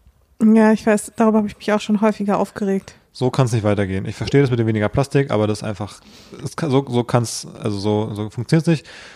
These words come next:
Speaker 2: Genauso bei den Joghurtbechern, äh, die wir kaufen, dass da jetzt nur noch diese Papierabdeckung drauf ist, aber kein, nix Festeres mehr, was davor schützt, dass im Rucksack oder so etwas anderes aus der Einkaufstüte diesen Deckel durchsticht, der so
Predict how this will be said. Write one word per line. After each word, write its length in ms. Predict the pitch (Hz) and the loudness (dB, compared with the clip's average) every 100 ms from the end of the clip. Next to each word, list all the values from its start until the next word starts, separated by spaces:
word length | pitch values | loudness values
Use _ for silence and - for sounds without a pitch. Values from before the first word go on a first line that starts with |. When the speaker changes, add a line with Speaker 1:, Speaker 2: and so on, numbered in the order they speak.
| - | -8
Speaker 2:
Genauso 300 | 120 117 131 | 0 2 4
bei 100 | 120 | 4
den 140 | 113 113 | 4 4
Joghurtbechern, 680 | 143 135 - 95 107 135 147 - _ _ - | 4 2 0 0 0 0 -4 -12 _ _ -6
äh, 300 | 110 107 104 | -4 -2 -4
die 240 | 98 107 | -6 -6
wir 60 | 107 | -4
kaufen, 400 | - 113 135 151 - - - _ | -2 -2 0 -4 -6 -20 -20 _
dass 180 | 123 101 | -2 0
da 180 | 117 123 | 0 0
jetzt 120 | 127 | 0
nur 100 | 131 | -2
noch 60 | 120 | 0
diese 160 | 117 | -2
Papierabdeckung 1160 | - 110 - 180 170 175 _ _ 110 - 113 117 | -2 -2 2 4 4 0 _ _ -2 -2 -4 -2
drauf 220 | 104 117 | 0 0
ist, 60 | 123 | -2
aber 160 | 107 | -6
kein, 440 | - 123 127 127 - _ - | -2 2 2 0 -4 _ -4
nix 300 | 135 151 - | -2 -2 0
Festeres 460 | 165 160 139 110 | 0 2 2 0
mehr, 200 | 113 120 | 0 -2
was 120 | 110 - | -2 -2
davor 280 | 117 120 90 | -2 -2 0
schützt, 360 | 175 - - - - - | 0 -2 -12 -20 -20 -10
dass 220 | - 117 - | -4 -4 0
im 200 | 147 139 | 0 2
Rucksack 400 | 147 - 139 127 | 2 2 0 2
oder 220 | 110 110 | 2 2
so 220 | 117 156 - | 2 -2 -4
etwas 300 | 120 113 110 | -4 -2 -2
anderes 360 | 123 170 160 120 | 0 2 2 0
aus 160 | 113 123 | -4 -4
der 80 | |
Einkaufstüte 520 | 113 107 113 139 127 123 | -4 -4 -6 -2 0 -2
diesen 380 | 110 117 113 | -2 -4 -2
Deckel 240 | 123 139 135 | 0 2 2
durchsticht, 760 | 113 104 - 143 - - - | 2 0 0 -2 -2 -14 -8
der 100 | 113 | -4
so 100 | 107 | -4